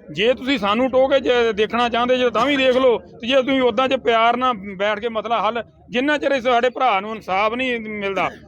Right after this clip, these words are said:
ਹੁਣ ਜੇ ਡਿਮਾਂਡ ਦੀ ਤੇ ਗੱਲ ਛੱਡੋ, ਅਸੀਂ ਗੱਡੀ ਵੀ ਅੱਧੇ ਪੌਣੇ ਘੰਟੇ ਤੱਕ ਜੇ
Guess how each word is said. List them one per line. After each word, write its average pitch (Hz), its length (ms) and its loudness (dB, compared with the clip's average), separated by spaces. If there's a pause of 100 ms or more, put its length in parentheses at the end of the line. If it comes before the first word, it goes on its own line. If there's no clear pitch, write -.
(100)
ਹੁਣ 226 120 -6
ਜੇ 247 140 0
ਡਿਮਾਂਡ 214 380 0
ਦੀ 247 120 -4
ਤੇ 240 100 0
ਗੱਲ 220 220 0
ਛੱਡੋ, 208 300 -2
ਅਸੀਂ 240 120 -4
ਗੱਡੀ 208 280 -2
ਵੀ 233 180 -4 (280)
ਅੱਧੇ 226 180 0
ਪੌਣੇ 247 300 0
ਘੰਟੇ 233 240 -2
ਤੱਕ 233 220 2
ਜੇ 202 200 -2